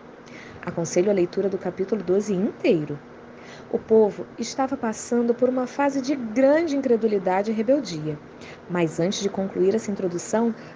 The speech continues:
façamos uma pequena pausa para esclarecer que Deus é o soberano. Então, usa quem quer, como e quando quer. E se por acaso você tem colocado um limite em Deus, dizendo o que ele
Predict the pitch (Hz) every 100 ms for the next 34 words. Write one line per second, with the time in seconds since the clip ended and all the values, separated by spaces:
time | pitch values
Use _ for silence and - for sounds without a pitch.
0 | - 359 359 370 320 330 330 - - 392
1 | 415 - 262 269 269 262 240 - 262 233
2 | 202 - 254 254 277 226 202 269 285 302
3 | 349 277 262 294 302 285 311 339 285 339
4 | 254 - - - - - - 285 269 185
5 | 208 415 - - - - 349 349 370 415
6 | 523 240 151 - - - - - 247 262
7 | 247 - 226 240 262 - 160 165 - -
8 | - - 285 294 - 349 359 - 214 208
9 | 202 196 - 180 214 - 269 240 208 208
10 | 233 220 185 180 269 - 403 226 175 165
11 | - - - - - 196 165 190 240 240
12 | 233 208 202 185